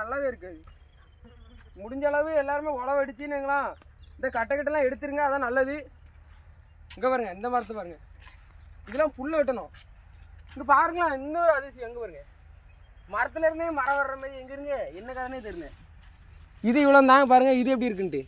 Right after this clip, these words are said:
மக்களே, பாத்தீங்கன்னா உங்களுக்கே தெரியும். இந்த இருங்க, இதை இப்படி வச்சா வளராது. இந்த இருக்கலாம், இந்த தென்னையை இப்படி வச்சா தான் வளரும். இனிமே இந்த தென்னை தான் வளரணும்னு நினைக்கிறேன். இந்தா, இது வளராது. இங்க இருங்க,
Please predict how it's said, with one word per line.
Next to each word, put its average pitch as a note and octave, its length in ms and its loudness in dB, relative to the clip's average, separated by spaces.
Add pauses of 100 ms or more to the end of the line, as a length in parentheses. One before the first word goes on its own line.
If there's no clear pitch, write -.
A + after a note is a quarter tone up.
(2500)
மக்களே, A3 280 10 (100)
பாத்தீங்கன்னா A#3 360 8
உங்களுக்கே A3+ 340 4
தெரியும். A3 300 2 (1120)
இந்த F#3+ 120 -2
இருங்க, A3+ 180 4 (140)
இதை A#3+ 180 4
இப்படி B3 200 2
வச்சா B3 240 4
வளராது. G#3 400 2 (1300)
இந்த F#3+ 180 -2
இருக்கலாம், G#3+ 340 0 (140)
இந்த G#3 200 -10
தென்னையை A3 300 -8
இப்படி A3+ 180 -10
வச்சா G#3+ 200 -10
தான் A3 120 -8
வளரும். F3 300 -6 (600)
இனிமே B3 200 -2
இந்த C4 160 0
தென்னை C4+ 240 0
தான் C4+ 120 0
வளரணும்னு A#3 400 -2
நினைக்கிறேன். D#3+ 320 -10 (920)
இந்தா, A3+ 160 0 (560)
இது B3+ 180 -2
வளராது. B3+ 380 2
இங்க A#3+ 120 -6
இருங்க, C#4+ 180 -4